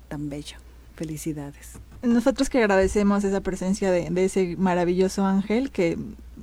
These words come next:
Speaker 2: no hay cosa-, casualidades, ¿no? Todo es perfecto y así se vivió. Muchas gracias por la invitación y, pues, con todo el gusto del mundo vengo a compartirles aquí mi, lo que yo viví y que se puede vivir de una manera diferente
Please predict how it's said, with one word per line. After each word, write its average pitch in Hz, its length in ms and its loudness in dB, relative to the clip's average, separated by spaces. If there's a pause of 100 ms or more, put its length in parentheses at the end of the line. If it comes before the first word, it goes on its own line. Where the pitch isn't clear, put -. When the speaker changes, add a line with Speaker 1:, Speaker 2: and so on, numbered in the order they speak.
(360)
Speaker 2:
no 214 140 2
hay 214 100 2
cosa-, - 380 -2
casualidades, 175 680 -2
¿no? 214 180 0
Todo 202 200 2
es 202 100 -2
perfecto 190 520 0
y 202 140 8
así 175 280 0
se 190 140 0
vivió. 165 320 0 (520)
Muchas 190 340 2
gracias - 560 -6
por 165 140 -8
la 170 80 -6
invitación 185 560 4
y, 233 60 8
pues, - 220 -4
con 170 160 -4
todo 185 120 -2
el 180 100 0
gusto 180 260 -2
del 185 100 0
mundo 175 280 -2
vengo 170 180 -6
a 165 60 -8
compartirles - 600 -8
aquí - 200 -14
mi, - 160 -8 (500)
lo 185 100 -8
que 190 120 0
yo 190 100 4
viví 180 320 2 (100)
y 202 120 -2
que - 120 2
se 185 100 2
puede 202 340 6
vivir 185 260 4
de 180 120 2
una 180 120 2
manera 170 300 0
diferente 175 800 -4